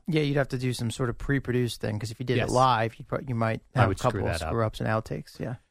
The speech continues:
Speaker 2: Yeah, so I was happy to see that. I know Boomer, uh, is a big backer of Joe Klecko for the Hall of Fame.
Speaker 1: Perhaps he will, maybe Boomer would present for him, even though he's not a writer,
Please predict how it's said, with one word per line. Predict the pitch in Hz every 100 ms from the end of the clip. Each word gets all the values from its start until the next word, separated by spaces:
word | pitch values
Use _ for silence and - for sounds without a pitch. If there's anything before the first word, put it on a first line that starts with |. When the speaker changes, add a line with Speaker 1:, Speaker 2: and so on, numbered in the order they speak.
| -
Speaker 2:
Yeah, | 180
so | - 143
I | 151
was | 160
happy | 165 135
to | 117
see | - 120
that. | 117 117
I | 104
know | 104
Boomer, | 92 113 120 131 127 139
uh, | 151 123 117 -
is | 113
a | 113
big | 104 117 117 110 -
backer | 110 107 - 107
of | 104 98
Joe | 110 101
Klecko | 117 104 113 101
for | -
the | 104
Hall | 104 107
of | 104
Fame. | - 107 107
Speaker 1:
Perhaps | 131 120 123
he | - 151
will, | 143 147
maybe | 151 139
Boomer | 131 139 233 180
would | 131 123
present | - 135 120 113
for | -
him, | 113 117
even | 113 113
though | 117
he's | 120 131 120
not | 127 117
a | -
writer, | 110 135 151 110 113